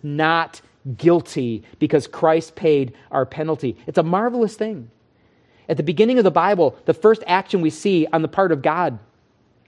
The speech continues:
is the speaking of all creation into existence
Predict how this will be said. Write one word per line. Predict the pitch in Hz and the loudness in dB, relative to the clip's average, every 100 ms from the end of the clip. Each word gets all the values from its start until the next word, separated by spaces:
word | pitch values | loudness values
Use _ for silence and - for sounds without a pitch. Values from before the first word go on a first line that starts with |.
| _ 170 | _ -6
is | 147 | -2
the | 160 | -2
speaking | - - - - - 302 302 190 143 151 | -2 -10 -14 -6 2 2 4 0 0 -2
of | 156 - | -4 2
all | 190 262 | 4 4
creation | 302 - 254 220 233 - 170 | 2 -2 2 2 2 -2 -4
into | 160 156 | 0 0
existence | 143 131 202 - 151 131 | 2 0 0 0 -2 -2